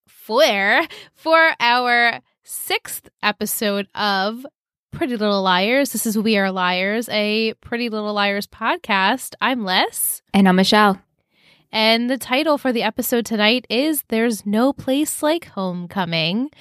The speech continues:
Speaker 1: Original air date July thirteenth, two thousand ten. Written by Maya Goldsmith,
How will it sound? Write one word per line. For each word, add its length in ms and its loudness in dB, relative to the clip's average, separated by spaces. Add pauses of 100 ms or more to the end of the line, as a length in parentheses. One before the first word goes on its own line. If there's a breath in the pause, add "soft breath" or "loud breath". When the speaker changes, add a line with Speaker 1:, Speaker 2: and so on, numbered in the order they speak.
(320 loud breath)
Speaker 1:
Original 460 2
air 260 0
date 300 -2
July 340 0
thirteenth, 680 -6 (100)
two 160 -2
thousand 540 0
ten. 540 -2 (440 soft breath)
Written 300 -4
by 420 2
Maya 460 0
Goldsmith, 880 -2